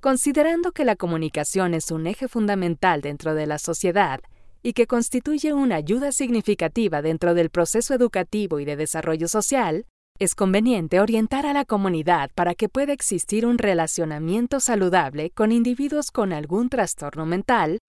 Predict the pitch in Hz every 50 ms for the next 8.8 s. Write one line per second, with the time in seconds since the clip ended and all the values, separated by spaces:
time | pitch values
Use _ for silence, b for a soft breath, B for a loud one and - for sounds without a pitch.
0 | _ _ _ 196 185 175 165 160 160 165 196 208 202 - 277 240 196 185 - 269
1 | 285 240 202 185 170 156 170 - - 156 156 156 175 170 - 240 262 277 - -
2 | - - 127 120 - - - - - _ _ _ _ _ 214 208 202 190 - -
3 | - 247 277 285 269 - 262 254 247 240 240 240 - 240 220 220 220 214 214 214
4 | 208 208 202 202 - 247 240 175 139 120 - - - - - - 196 185 180 175
5 | - 170 165 165 160 160 160 151 147 151 - - 175 170 175 208 240 214 - -
6 | 156 165 247 - - - - - - - 254 247 - 262 247 - 262 269 269 277
7 | 294 294 294 269 285 254 220 170 151 156 170 175 165 151 143 156 156 170 190 196
8 | 190 - - - 151 147 - - 214 277 285 302 311 330 349